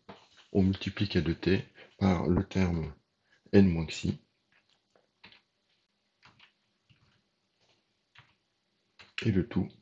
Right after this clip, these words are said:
multiplié par D T. Donc en exécutant cette fonction, vous retrouverez, enfin sera renvoyée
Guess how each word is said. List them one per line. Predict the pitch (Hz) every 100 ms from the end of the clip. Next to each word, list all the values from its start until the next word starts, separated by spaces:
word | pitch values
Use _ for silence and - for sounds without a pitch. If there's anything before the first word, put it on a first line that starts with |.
| _ _ _ _ _ - -
multiplié | 101 95 - - - 76 92 - _ _ - _ _ -
par | 113
D | 104
T. | 95 - _ _
Donc | 87 82 - -
en | 104 90 78 - _ _ -
exécutant | 90 82 95 - -
cette | 87 -
fonction, | - 82 - 87 110 - - - - -
vous | 80 92 104 104 98 - - - -
retrouverez, | 104 107 - 90 76 98
enfin | 117 90
sera | - 95 80
renvoyée | 71 110 117 98 78 80 107